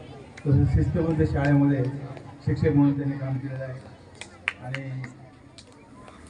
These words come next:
त्यांना प्रो-, संस्थेने प्रमोशन दिलं, ते आता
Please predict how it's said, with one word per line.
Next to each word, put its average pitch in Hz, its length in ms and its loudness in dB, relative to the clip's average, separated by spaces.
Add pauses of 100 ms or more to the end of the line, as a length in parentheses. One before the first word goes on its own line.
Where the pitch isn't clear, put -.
(120)
त्यांना 143 240 4
प्रो-, 143 220 4
संस्थेने 143 420 2
प्रमोशन 135 520 2
दिलं, 139 280 -2
ते 139 140 -6
आता 135 340 -4